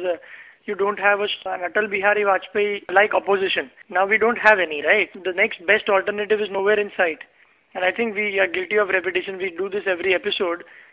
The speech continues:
when we talk about Indian democracy, कि opposition ही नहीं है. Worst case scenario, you could have a B J P guy heading the Maharashtra government because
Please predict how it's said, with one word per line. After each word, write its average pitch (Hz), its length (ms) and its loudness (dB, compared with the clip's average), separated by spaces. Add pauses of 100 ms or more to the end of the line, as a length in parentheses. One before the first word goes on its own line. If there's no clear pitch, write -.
(160)
when 185 160 -2
we 185 120 -2
talk 180 240 0
about 180 240 2
Indian 180 340 -4
democracy, 175 480 -2
कि 202 160 0
opposition 208 400 0
ही 214 80 -2
नहीं 170 240 -6
है. 143 140 -10 (600)
Worst 226 280 2
case 254 160 2
scenario, 233 300 2
you 233 100 2
could 233 140 -2
have 214 180 4
a 226 40 2
B 190 180 -2
J 208 140 2
P 233 320 -4 (380)
guy 196 420 6
heading 208 380 2
the 233 340 2
Maharashtra 190 540 0
government 160 440 -2 (280)
because 220 320 4